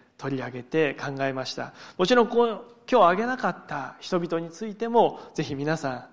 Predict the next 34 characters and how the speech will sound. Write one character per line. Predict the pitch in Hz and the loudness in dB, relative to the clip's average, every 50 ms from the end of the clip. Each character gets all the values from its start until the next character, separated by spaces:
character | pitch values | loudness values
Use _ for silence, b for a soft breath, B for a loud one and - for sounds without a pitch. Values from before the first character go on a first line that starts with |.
| _ b b b b b b | _ b b b b b b
後 | 139 135 - 127 | -6 -4 -4 -6
で | 120 123 123 117 | -6 -6 -6 -6
読 | - 139 147 156 | -4 -2 0 0
ん | 151 135 | 2 0
で | 131 | -2
い | 131 | -2
た | - 139 | -2 -2
だ | 131 139 139 | -2 -2 -2
け | - 143 | -2 -2
た | 170 165 | 0 0
ら | 151 135 123 | 0 -2 -2
と | - 151 139 131 | 0 0 2 2
思 | - 135 135 131 135 131 | 0 -2 -6 -6 -6 -6
い | 135 | -6
ま | 135 143 135 | -6 -8 -8
す。 | - - 151 - _ _ B B B B B B B B | -8 -12 -16 -16 _ _ B B B B B B B B
彼 | - 190 185 185 | 10 10 12 12
ら | 175 165 | 12 12
は | 160 160 | 10 10
確 | 196 202 202 - | 8 6 4 6
か | - 226 | 6 6
に | 202 196 175 | 4 6 4
信 | - - - - - 233 247 233 | 6 6 8 8 6 6 4 4
じ | 196 185 180 170 | 2 2 0 0
て | - 190 180 165 - B B B B B _ | 2 2 2 2 0 B B B B B _
待 | - 165 - - - | -10 -8 -8 -8 -8
ち | - | -8
続 | 190 185 220 214 | -8 -8 -6 -4
け | 226 202 - | -4 -4 -2
て | - 160 156 139 123 123 - - | 0 0 0 0 -2 -4 -10 -14
い | 147 | -12
ま | 131 143 143 - | -10 -8 -8 -8
し | - | -8
た。 | - - - - | -8 -10 -10 -10